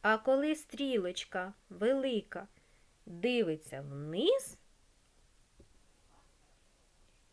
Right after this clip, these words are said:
це вона пробігла половину шляху,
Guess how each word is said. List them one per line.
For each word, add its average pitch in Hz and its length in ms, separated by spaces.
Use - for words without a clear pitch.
це 311 180
вона 339 280
пробігла 240 560
половину 247 680
шляху, 196 600